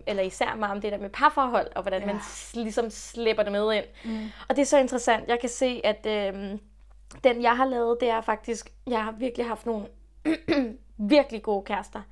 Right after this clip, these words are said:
Speaker 2: Ja.
Speaker 1: Altså, vi, virkelig, så derfor ved jeg også, der findes nogle rigtig dejlige mænd derude. Altså, det er lige for ærligt, så er det også sådan en datingbureau at hooke folk op. Jeg har virkelig nogle,
Speaker 2: Ej,
Speaker 1: virkelig
Speaker 2: ja.
Speaker 1: nogle skønne ekskærester.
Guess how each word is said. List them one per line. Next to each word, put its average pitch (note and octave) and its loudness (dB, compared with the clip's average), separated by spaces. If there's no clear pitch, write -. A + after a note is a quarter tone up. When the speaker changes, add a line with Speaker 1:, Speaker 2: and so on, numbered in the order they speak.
Speaker 2:
Ja. G3+ -10
Speaker 1:
Altså, A#3+ -6
vi, C4+ 2
virkelig, C4 0
så C4 -2
derfor C4 4
ved B3+ 6
jeg B3+ 6
også, G#3+ 4
der B3 -2
findes A#3 0
nogle A3+ -2
rigtig A3 -6
dejlige G#3 2
mænd A3 -2
derude. A3 0
Altså, G#3+ -4
det G#3+ -10
er G3+ -8
lige B3 -2
for - 0
ærligt, A3 0
så - 0
er - 2
det G#3 -2
også A3 -4
sådan A3+ -8
en A3 -8
datingbureau A#3 0
at A3 -2
hooke A3 -6
folk - 2
op. G#3+ 4
Jeg A3+ 0
har A3 4
virkelig A3 -2
nogle, G3 -4
Speaker 2:
Ej, G#3 0
Speaker 1:
virkelig G#3 -2
Speaker 2:
ja. G#3 -4
Speaker 1:
nogle A3 -2
skønne A#3+ 6
ekskærester. G#3+ -2